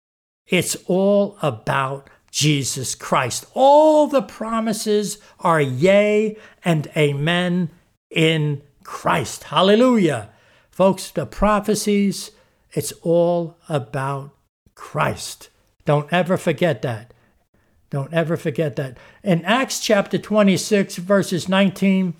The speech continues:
to twenty-one, uh, this is, was when Paul was giving his testimony before King Agrippa. Now, keep in mind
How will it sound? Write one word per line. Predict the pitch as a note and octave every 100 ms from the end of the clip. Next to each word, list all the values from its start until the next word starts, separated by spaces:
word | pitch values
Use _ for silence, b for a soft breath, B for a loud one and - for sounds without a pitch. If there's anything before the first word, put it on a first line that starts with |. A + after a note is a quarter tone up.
| b b
to | F3+
twenty-one, | - G#3 G3+ F#3+ F3+ F#3+ G#3 G3+ B B B
uh, | F#3 F3
this | E4 E4
is, | D4+ G3+
was | G3+ F#3+ E3 F3
when | G3 F#3 F3 D3+ _ _ _ _ _ _ - - -
Paul | B3+ C#4 A3+ G3 F#3 - b b b
was | F#3+ D3+
giving | - A3+ A3 F#3+
his | F#3 E3+
testimony | - A3+ A3+ - F#3+ G3+ G3 F#3+ F#3+ - _ b b b b -
before | D#3 F3 - F3+ D#3+
King | - F#3+ F#3+ F#3+ -
Agrippa. | C3+ E3 F3+ D3+
Now, | D3
keep | C#3+ F#4+ F#4
in | D4+
mind | F#3 C4+ G3 C#3